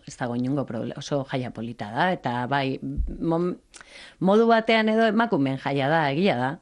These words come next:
ze gainean oso kuriosoa da, hola, anekdotikoki adibidez entrenoetan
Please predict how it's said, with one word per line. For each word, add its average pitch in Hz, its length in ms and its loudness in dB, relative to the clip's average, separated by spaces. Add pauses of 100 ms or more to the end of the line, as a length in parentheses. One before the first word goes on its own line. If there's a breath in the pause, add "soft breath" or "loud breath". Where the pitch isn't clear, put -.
ze 151 160 -2
gainean 165 340 0 (380 loud breath)
oso 214 240 0
kuriosoa 214 480 2
da, 214 180 4
hola, 165 200 2
anekdotikoki 208 880 0
adibidez 208 360 2
entrenoetan 208 880 0